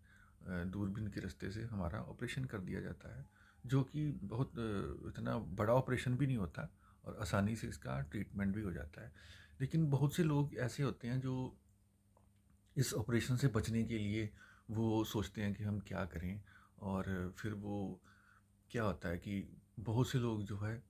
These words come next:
गुमराह भी करते हैं। कुछ मैंने देखा है सोशल मीडिया पे भी, और बहुत से बोर्ड भी लगे होते हैं,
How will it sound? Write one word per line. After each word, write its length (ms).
गुमराह 400
भी 100
करते 320
हैं। 140
कुछ 220
मैंने 140
देखा 380
है 260
सोशल 360
मीडिया 380
पे 160
भी, 200
और 300
बहुत 320
से 160
बोर्ड 360
भी 100
लगे 240
होते 240
हैं, 260